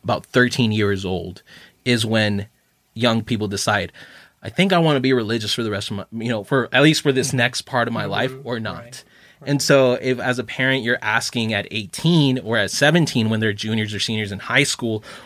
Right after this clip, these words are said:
Speaker 1: or when they just graduated high school, I think you're, you're late. Not to lose hope, all right?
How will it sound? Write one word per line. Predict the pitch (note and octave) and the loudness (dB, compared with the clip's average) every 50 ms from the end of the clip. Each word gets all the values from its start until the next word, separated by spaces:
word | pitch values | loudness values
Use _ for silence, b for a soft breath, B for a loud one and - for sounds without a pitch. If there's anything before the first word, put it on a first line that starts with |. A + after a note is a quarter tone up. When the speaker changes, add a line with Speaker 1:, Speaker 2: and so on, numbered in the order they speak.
| B | B
Speaker 1:
or | A#2 A#2 A2+ | -2 0 2
when | A2+ A2+ | 2 0
they | A2 G#2 G#2 | 0 -2 -2
just | G2 G2+ - - | -2 -4 -4 0
graduated | - G#2+ A2 B2 - C3+ A#2+ A2 G#2+ G2+ | 2 2 2 2 2 2 0 0 0 0
high | F#2 A2 G#2 | -2 -2 -4
school, | G2 - - - G#2 F#2+ B B B B B B B - | -4 -4 -6 -6 -8 -8 B B B B B B B -10
I | G#2+ | -6
think | G#2+ C#3+ D3 D3+ D3+ - - b b b b b b b b b b b b _ | 0 2 2 2 2 0 -14 b b b b b b b b b b b b _
you're, | A#2 A2+ A#2+ A#2+ _ | -6 -6 -6 -8 _
you're | A2+ A2+ A2+ G#2+ G2+ | -4 -2 -2 -2 -2
late. | G2 G2+ A2 B2 E3+ A3 A3 - - B B B B B B B B B B _ _ _ | -4 -2 0 0 0 0 -2 -10 -14 B B B B B B B B B B _ _ _
Not | - A#2+ D3+ - - | -2 -2 -2 -2 0
to | - F#3 | 0 2
lose | E3 D3+ C3 G#2+ | 4 4 2 2
hope, | - - - B3 B3 F3+ B2+ A#2 A#2 - - - _ _ | -4 -2 2 4 6 6 6 2 0 -6 -16 -20 _ _
all | - - C3+ | -2 2 4
right? | C3+ C3 C#3+ D#3+ - | 6 6 4 2 0